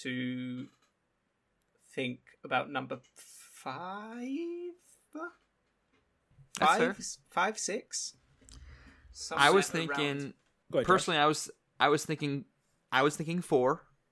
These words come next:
Speaker 2: So Beneath Network ahead of The Thing. That's what I was, that's where I was gonna put it.
Speaker 3: Okay. So I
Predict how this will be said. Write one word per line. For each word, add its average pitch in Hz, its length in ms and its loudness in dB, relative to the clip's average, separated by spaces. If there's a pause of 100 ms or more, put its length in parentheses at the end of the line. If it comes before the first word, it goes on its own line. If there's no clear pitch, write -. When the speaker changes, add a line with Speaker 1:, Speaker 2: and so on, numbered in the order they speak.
Speaker 2:
So 127 180 2
Beneath 123 300 -2
Network 127 360 2
ahead 120 220 2
of 127 100 -6
The 143 80 -6
Thing. 123 320 -4 (120)
That's 135 160 -2
what 117 100 2
I 101 40 -4
was, 110 120 -6
that's 117 200 -6
where 104 60 -6
I 104 40 -8
was 104 100 -10
gonna 107 120 -12
put 113 140 6
it. - 100 -2 (960)
Speaker 3:
Okay. 131 180 -2 (420)
So 139 500 8 (360)
I 202 500 6